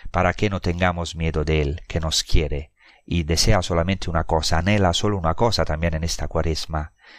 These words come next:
de encontrarse con nosotros junto al pozo, para que lleguemos a esta profundidad abismal de su amor y de su misericordia, que está en el más profundo del pozo, en los abismos, en la,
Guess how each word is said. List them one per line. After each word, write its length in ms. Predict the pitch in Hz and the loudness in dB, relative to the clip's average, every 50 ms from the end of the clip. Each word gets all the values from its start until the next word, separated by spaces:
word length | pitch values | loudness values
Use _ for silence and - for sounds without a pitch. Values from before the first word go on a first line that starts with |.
| - - _ - - | -20 -20 _ -6 0
de 140 | - 90 | 0 0
encontrarse 960 | 87 80 - - 85 82 - - - 71 - - - - - - - - - _ _ | 0 0 -2 -6 -6 -4 -2 -2 -2 -2 -2 -2 -4 -4 -6 -6 -8 -10 -14 _ _
con 200 | - - 90 87 | -4 -2 -2 -2
nosotros 760 | 82 80 - - 78 76 71 - 76 80 - - - - - _ _ _ _ | 0 -2 -2 -4 -4 -6 -4 -6 -6 -6 -6 -6 -8 -10 -12 _ _ _ _
junto 420 | - - - - 104 98 - - 82 | -14 -8 -6 -6 -6 -4 -2 -2 -2
al 80 | 82 | -2
pozo, 520 | - - - 73 73 - - - 78 - - _ - - - - - - - - - | -2 -4 -6 -6 -6 -6 -6 -8 -8 -12 -14 _ -20 -20 -20 -20 -20 -16 -16 -12 -4
para 260 | - 87 87 85 85 | -2 0 2 2 0
que 240 | 82 - - 90 82 | -2 -2 -2 -2 0
lleguemos 680 | 80 85 87 82 85 92 85 80 78 76 76 - - | 0 0 0 2 2 0 0 0 -2 -6 -8 -4 0
a 60 | - 85 | 0 0
esta 380 | 80 - - - - 76 - | 0 0 0 0 -2 -2 -2
profundidad 920 | - - 98 90 - - - 90 85 82 82 87 82 80 85 73 73 - - _ _ _ _ | -2 -2 -2 -2 -2 -4 -4 -4 -4 -4 -4 -4 -2 0 0 0 -2 -4 -10 _ _ _ _
abismal 720 | - - 80 82 85 80 - - - 82 76 69 71 - - - - - - | -6 -4 -2 -2 -2 -4 -4 -2 0 0 0 0 -4 -8 -14 -20 -18 -12 -6
de 100 | - 92 | -4 -4
su 180 | 85 - - 90 | -2 0 0 0
amor 340 | 85 82 82 73 69 71 76 | 0 0 -2 -4 -6 -6 -8
y 60 | 73 | -8
de 40 | 73 | -8
su 140 | - - 82 | -8 -6 -6
misericordia, 840 | 76 80 - - 78 78 - - 73 71 69 - - 71 71 73 - | -4 -4 -2 -2 -2 -2 -4 -4 -6 -6 -6 -6 -8 -8 -8 -8 -4
que 80 | - 92 | -2 -2
está 360 | - - - 82 73 69 - - - - - - - - - _ | -2 0 -2 -2 -2 -2 -6 -10 -18 -20 -20 -20 -20 -20 -20 _
en 160 | - - 85 | -4 -2 0
el 140 | 82 82 82 | 0 0 2
más 240 | 80 85 82 - - | 2 0 0 0 0
profundo 480 | - 82 82 - - 85 80 76 71 | 0 0 0 -2 -4 -6 -4 -4 -2
del 160 | 71 78 76 - | -2 -2 -4 -4
pozo, 560 | - - 76 71 - - - 82 78 - _ _ _ | -4 -4 -4 -4 -4 -6 -8 -10 -12 -12 _ _ _
en 200 | - - 82 76 | -8 -8 -6 -4
los 200 | 76 82 - - | -4 -4 -2 -2
abismos, 640 | 80 78 85 95 92 80 78 78 76 73 73 - - - | -2 0 0 0 0 -2 -4 -6 -6 -6 -6 -6 -6 -4
en 160 | 90 80 78 | -4 -2 -2
la, 200 | 78 76 73 - | -2 -2 -4 -6